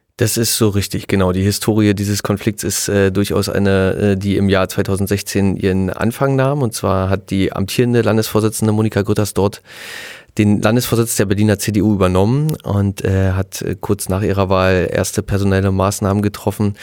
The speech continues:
mit denen sie sich, äh, innerhalb der Partei nicht nur Freunde gemacht hat, ganz besonders im Lager von, äh, Kai Wegner und anderen,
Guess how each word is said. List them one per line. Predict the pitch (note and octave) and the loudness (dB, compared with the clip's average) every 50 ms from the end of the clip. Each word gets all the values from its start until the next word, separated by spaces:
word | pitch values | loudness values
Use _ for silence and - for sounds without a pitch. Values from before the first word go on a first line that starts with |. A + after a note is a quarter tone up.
| - - - - - - - _ | -14 -14 -14 -14 -14 -16 -12 _
mit | - G#2 G2 - | -2 -2 0 2
denen | G#2 G#2 G#2 | 2 2 2
sie | G2+ G2+ | 2 0
sich, | G2 G#2 G2+ - - - | 0 0 -2 -2 -2 0
äh, | F2+ G2 G2 F#2 F#2 | 2 2 4 2 2
innerhalb | G#2+ G#2 G2 F2+ | 2 2 2 2
der | - F#2+ | 0 0
Partei | - G2 G2+ - - G2+ | 0 0 -2 0 0 0
nicht | G2+ G2 F#2+ | 0 0 0
nur | A2 G2+ | -2 -2
Freunde | - - A2 G#2+ A#2 | -2 0 0 2 2
gemacht | A#2 A2 A2+ A2 A2 - | 2 2 2 0 -2 -2
hat, | - G#2+ - | -4 -4 0
ganz | - G2+ G#2 | 0 -2 -2
besonders | - - G#2 G2+ G2+ G#2 G2+ - | 0 0 0 2 2 2 0 0
im | - F#2+ | -2 -2
Lager | F#2 F#2 F2+ F#2 F#2+ F#2 | 0 0 0 0 0 -2
von, | - - - F#2 F#2 F#2+ F#2+ | -4 -4 -4 -4 -2 -2 -2
äh, | - F#2+ F#2 F#2 F#2+ | -2 -2 -2 -4 -4
Kai | - - F#2+ F#2 | -4 -4 -4 -2
Wegner | F#2 F#2+ G2 G2+ A2+ A2+ G#2+ G2+ | 0 0 0 0 0 0 0 0
und | F#2 G2 - - | 0 -2 -2 -2
anderen, | - G#2+ A#2 A2 G2 G2 G2 F#2 | 0 2 2 2 2 2 0 0